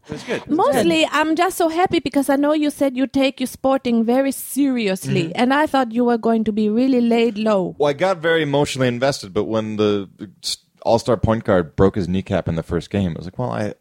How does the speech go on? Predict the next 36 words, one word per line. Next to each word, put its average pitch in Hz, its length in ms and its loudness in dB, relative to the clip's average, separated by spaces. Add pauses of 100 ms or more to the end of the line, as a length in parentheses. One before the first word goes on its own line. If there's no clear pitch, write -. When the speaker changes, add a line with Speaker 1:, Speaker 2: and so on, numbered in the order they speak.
Speaker 3:
and, 90 280 -2
and 87 200 -2
the 87 120 4
other 82 380 2
all-star 85 420 2
was 80 120 0
on 82 120 0
the 80 40 -2 (120)
bench - 360 -4
with 78 120 -2
a 78 80 0
dislocated 85 580 -4
shoulder 80 300 -2
for - 80 -6
the 76 100 -4
whole 78 340 0
rest 80 220 0
of - 60 -10
the - 40 -16
season. 80 280 -2
I - 20 -6
was 73 100 -10
like, 92 100 -6 (100)
"My 110 60 4
expectations 101 680 0
were 78 80 -4
really 80 240 -4
low." 92 380 -2 (360)
But 98 120 2
then 110 160 4
to 98 40 0
see 117 320 0
how 92 160 2
hard 85 240 0
they 80 140 0
fought 76 380 -2